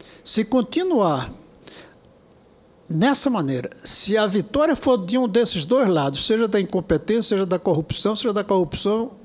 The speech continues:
ou da incompetência, cada um da gente daqui que sair por aí com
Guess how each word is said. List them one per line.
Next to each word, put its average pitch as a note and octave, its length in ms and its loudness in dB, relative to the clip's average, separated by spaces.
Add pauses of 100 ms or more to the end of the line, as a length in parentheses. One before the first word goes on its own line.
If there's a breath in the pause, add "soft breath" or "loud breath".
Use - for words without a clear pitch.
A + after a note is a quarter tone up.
(280 loud breath)
ou F3+ 100 0
da F#3+ 140 2
incompetência, C3+ 800 -2 (680 loud breath)
cada G#3+ 280 0
um C#4 140 2
da C#4+ 120 4
gente C#3 320 0
daqui F#3+ 440 0
que - 120 -4
sair G3 400 4
por B3+ 220 2
aí C3 260 2 (480 loud breath)
com E3 320 2